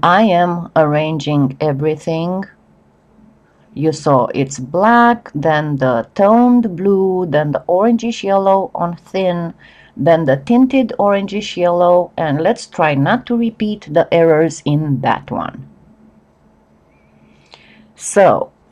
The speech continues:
first of all, I am going to thin out the layers. Obviously, this is what is done in a Mokume Gane.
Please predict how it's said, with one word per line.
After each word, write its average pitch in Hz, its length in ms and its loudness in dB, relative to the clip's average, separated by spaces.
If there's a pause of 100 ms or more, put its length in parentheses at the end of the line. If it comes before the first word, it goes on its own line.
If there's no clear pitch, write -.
first 269 400 0
of 285 120 2
all, 294 300 6
I 220 160 4
am 254 180 6
going 190 440 2
to 202 160 -4
thin 180 320 -4
out 151 320 -4
the 190 120 -2
layers. - 540 -4 (180)
Obviously, 139 580 -6
this 139 280 -6
is 151 140 -8
what 123 260 -2
is 196 140 -4
done 139 260 0
in 147 140 -4
a 127 60 -2
Mokume 165 500 -6
Gane. 147 340 -4